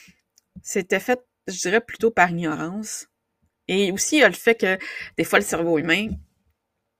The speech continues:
est fait d'une telle manière que les gens, des fois, veulent pas croire à ce qu'ils voient devant leur, leur, devant eux. Ils vont se trouver des excuses, comme évidemment, tu sais, comme,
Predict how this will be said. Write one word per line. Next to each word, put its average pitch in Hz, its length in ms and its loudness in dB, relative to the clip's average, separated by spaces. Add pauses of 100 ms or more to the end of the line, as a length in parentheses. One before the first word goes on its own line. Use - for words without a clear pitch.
(280)
est 190 140 6
fait 196 160 4
d'une 185 180 4
telle 190 160 4
manière 180 320 0
que 220 100 -4
les 165 160 0
gens, 180 200 -4
des 175 160 0
fois, 190 200 -2
veulent 170 200 0
pas 170 100 0
croire 190 280 -4
à 190 80 -4
ce - 80 -10
qu'ils 160 160 -10
voient 165 120 -2
devant 170 220 -8
leur, 175 220 -8 (120)
leur, 170 280 -4
devant 170 480 -2
eux. 160 160 -4 (640)
Ils 180 140 -6
vont 170 180 0
se 175 100 -6
trouver 175 240 -4
des 170 220 0
excuses, 196 320 -4
comme 190 160 -6
évidemment, 170 520 -2
tu 208 100 -10
sais, 214 120 -10
comme, 180 280 -8